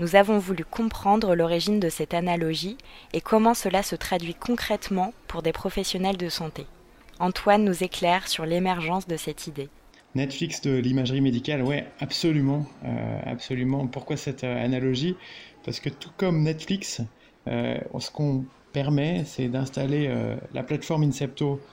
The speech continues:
Speaker 2: dans les hôpitaux et les cliniques et de donner accès de façon hyper simple via cette plateforme à un maximum d'applications d'intelligence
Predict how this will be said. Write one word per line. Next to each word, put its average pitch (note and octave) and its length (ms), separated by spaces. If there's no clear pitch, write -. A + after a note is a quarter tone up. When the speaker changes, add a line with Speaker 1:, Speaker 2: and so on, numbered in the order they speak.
Speaker 2:
dans B2 60
les B2 160
hôpitaux C#3 500
et D3 80
les D3 120
cliniques C3+ 420
et B2+ 80
de C3 160
donner C#3 500
accès D3 460
de B2 60
façon - 240
hyper F#3 340
simple D#3 380
via C3+ 220
cette C3+ 240
plateforme C3+ 560
à B2+ 400
un A#2 60
maximum D3+ 760
d'applications C3+ 680
d'intelligence C3+ 600